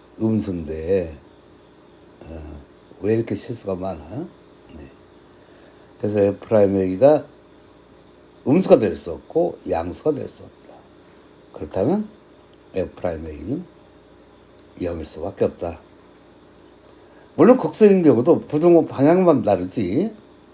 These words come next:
이렇게 똑같아요. 그래서, 어, 미분이 가능한 함수라면 극대쯤에서 미분 개수가 영이다.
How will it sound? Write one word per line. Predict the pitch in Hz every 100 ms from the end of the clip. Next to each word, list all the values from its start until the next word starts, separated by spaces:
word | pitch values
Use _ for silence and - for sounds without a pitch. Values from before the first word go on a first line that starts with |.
| - - -
이렇게 | 82 - - - 208 220 - _ - - - - - -
똑같아요. | 180 202 - 80 80 180 220 - _ - _ _ - - - _ - - - - - - - - -
그래서, | 120 117 120 156 196 - - - - - - - - - -
어, | 101 101 95 - - _ - - - -
미분이 | 104 127 170 202 214 220 214
가능한 | 123 131 135 123 101
함수라면 | 135 143 135 101 87 147 123 85
극대쯤에서 | - 120 160 151 151 135 127 156
미분 | 120 117 123 123
개수가 | 110 98 - 98 127 113 - - - - - 101
영이다. | 117 113 92 104 95